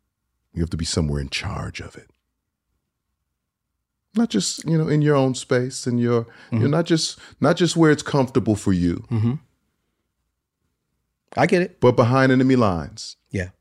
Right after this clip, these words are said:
Speaker 1: is where we need you. That's where we need you.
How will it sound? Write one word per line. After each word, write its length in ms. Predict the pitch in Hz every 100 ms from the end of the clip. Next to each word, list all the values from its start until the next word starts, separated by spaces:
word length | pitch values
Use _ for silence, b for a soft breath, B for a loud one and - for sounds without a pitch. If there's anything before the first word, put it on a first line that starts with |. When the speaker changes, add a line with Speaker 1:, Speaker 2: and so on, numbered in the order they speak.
| _ _ _ _
Speaker 1:
is 120 | 92 87
where 200 | 92 85
we 120 | 82
need 280 | 76 69 -
you. 100 | - _ _ _ _ _ _ _ _ _ _ _ _ _ _ _ _ _ _ _ _ _ _
That's 220 | - 78 -
where 100 | 71
we 120 | 65
need 240 | - -
you. 80 | -